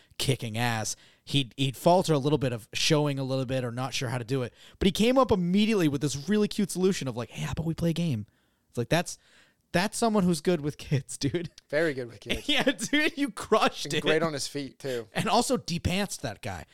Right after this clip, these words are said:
Speaker 1: really fast. <laughs> So
Speaker 2: Yeah, it's not that hard. When you knock somebody out, you can take their pants off pretty fast.
Speaker 1: Damn, poor guy.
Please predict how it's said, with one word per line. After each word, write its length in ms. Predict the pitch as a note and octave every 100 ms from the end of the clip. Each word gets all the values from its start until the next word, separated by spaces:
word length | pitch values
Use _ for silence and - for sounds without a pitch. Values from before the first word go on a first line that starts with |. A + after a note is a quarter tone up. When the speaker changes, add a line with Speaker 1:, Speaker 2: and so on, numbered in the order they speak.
| _ _
Speaker 1:
really 200 | A#2 D3
fast. 440 | A#2 A#2 - - -
<laughs> 340 | _ _ _ F3+
So 560 | - F#3 D3+ F#3 E3 - _ _ -
Speaker 2:
Yeah, 140 | E3 F3
it's 180 | D#3+ G#3
not 140 | G#3
that 180 | G#3 D3
hard. 260 | D#3 B2 A#2+
When 100 | D3
you 200 | F#3+ F3
knock 280 | E3 D3 -
somebody 440 | D#3 C#3+ C3 B2+
out, 140 | C3+ C#3
you 60 |
can 80 | C3+
take 160 | C#3 B2
their 80 | A2
pants 260 | A#2+ A2
off 180 | G2 -
pretty 140 | -
fast. 300 | - C2 - _
Speaker 1:
Damn, 560 | C#3+ D#3+ D3+ B2+ A2 G#2 -
poor 180 | A#2+ G#2
guy. 400 | F#2 A#2 C3+